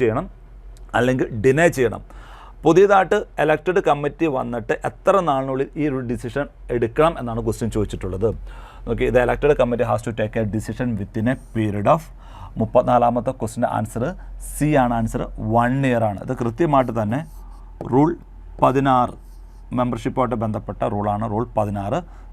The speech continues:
സബ് റൂൾ ഫൈവിൽ മെൻഷൻ ചെയ്യുന്നുണ്ട്. In case of the enrollment of members made by the administrator or the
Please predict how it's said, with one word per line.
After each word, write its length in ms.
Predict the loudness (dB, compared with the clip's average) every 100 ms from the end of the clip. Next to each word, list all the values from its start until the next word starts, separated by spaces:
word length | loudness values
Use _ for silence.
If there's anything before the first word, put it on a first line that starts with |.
| -2
സബ് 240 | 0 0 0
റൂൾ 120 | -2 -2 -12 -18 -18 -18 -4
ഫൈവിൽ 460 | 0 0 0 -2 -4 -8 -20 -20 -20 -18 -4
മെൻഷൻ 320 | -2 0 -2 0
ചെയ്യുന്നുണ്ട്. 360 | 0 0 -2 -6 -12 -18 -14 -6
In 60 | -2 2
case 160 | 2 2
of 60 | -2
the 60 | -4 -4
enrollment 380 | 0 0 0 -2
of 40 | -4 -4
members 280 | 2 2 2
made 140 | -2 -4 -4
by 60 | -6
the 60 | -4 -4
administrator 540 | -2 -4 0 0 2 0
or 60 |
the 60 | -2